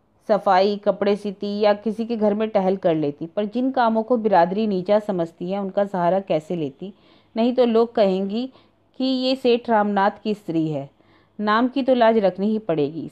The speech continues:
समाज के चक्रव्यूह ने किसी तरह तो छुटकारा नहीं होता।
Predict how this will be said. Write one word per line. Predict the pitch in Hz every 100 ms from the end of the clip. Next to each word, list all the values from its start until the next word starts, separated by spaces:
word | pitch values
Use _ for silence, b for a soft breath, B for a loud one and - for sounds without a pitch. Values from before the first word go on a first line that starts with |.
| -
समाज | 202 214 226
के | 262
चक्रव्यूह | 240 226 233 220 240 240
ने | 226
किसी | 226 220 240
तरह | 226 208
तो | 208 226
छुटकारा | 214 185 185 170 180
नहीं | 196 190
होता। | 156 147 156 156